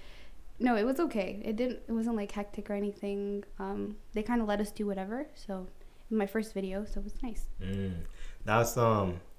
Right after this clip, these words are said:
Speaker 2: well, what you just said is true. How I, I had a homie of mine. He, he had a whole music video thing going on. He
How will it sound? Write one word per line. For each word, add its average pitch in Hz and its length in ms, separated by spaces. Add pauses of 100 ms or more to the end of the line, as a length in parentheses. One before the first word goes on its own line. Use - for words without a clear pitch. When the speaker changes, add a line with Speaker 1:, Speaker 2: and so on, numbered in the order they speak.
(180)
Speaker 2:
well, 113 200
what 117 200
you 120 60
just 120 220
said 123 140
is 101 100
true. 120 220
How 104 400 (380)
I, 107 260
I - 40
had 123 80
a 117 60
homie 117 360
of 120 80
mine. 120 380 (260)
He, 120 200
he 120 260
had 117 200
a 110 100
whole 110 240
music 107 360
video 110 240
thing 110 240
going 113 260
on. 117 240
He 117 40